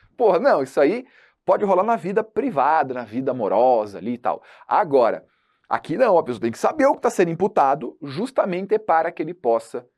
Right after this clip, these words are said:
se defender. Outro ponto aqui. Ele também tem direito de conhecer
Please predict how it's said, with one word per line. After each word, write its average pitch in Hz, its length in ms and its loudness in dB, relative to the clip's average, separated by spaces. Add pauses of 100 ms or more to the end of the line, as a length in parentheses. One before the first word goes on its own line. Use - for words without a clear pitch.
(120)
se - 180 -8
defender. 117 540 -6 (360)
Outro 175 520 0
ponto 147 400 -2
aqui. - 280 -8 (1040)
Ele 202 200 0
também 123 500 -2 (1900)
tem 120 160 -4
direito 95 460 -4
de 90 140 -8
conhecer 170 960 -8